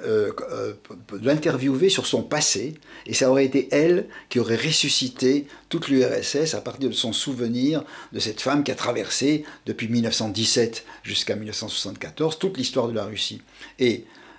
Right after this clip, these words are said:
il disait, « On va l'interviewer avec une psychiatre. » Après,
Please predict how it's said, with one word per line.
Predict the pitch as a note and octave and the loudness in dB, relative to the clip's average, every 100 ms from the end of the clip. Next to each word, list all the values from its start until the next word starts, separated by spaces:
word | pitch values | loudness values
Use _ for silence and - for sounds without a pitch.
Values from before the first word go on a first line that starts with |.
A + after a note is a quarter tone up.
| _ - | _ -8
il | A2 | -4
disait, « | A2 D#3 | 0 2
On | D#3+ | 2
va | B2+ | 2
l'interviewer | A#2+ A2+ G#2 G2+ F#2+ D3 | 2 0 -4 -6 -2 2
avec | E3+ G#2 G#2 | 2 0 -8
une | G#2 | -12
psychiatre. » | - F#2 D3 F3+ - | -10 -6 -4 -4 -4
Après, | - C3+ | -2 -2